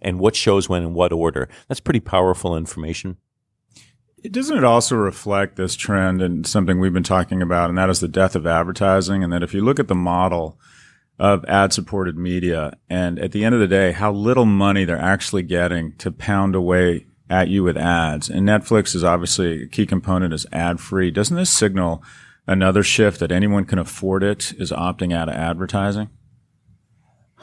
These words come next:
Speaker 1: Boy, that's a, that's a, that's a big, bold statement.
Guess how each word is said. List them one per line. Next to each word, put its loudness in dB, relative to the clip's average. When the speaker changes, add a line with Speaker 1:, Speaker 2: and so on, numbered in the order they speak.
Speaker 1:
Boy, 2
that's 2
a, 2
that's 0
a, -2
that's -4
a -2
big, -2
bold 2
statement. -4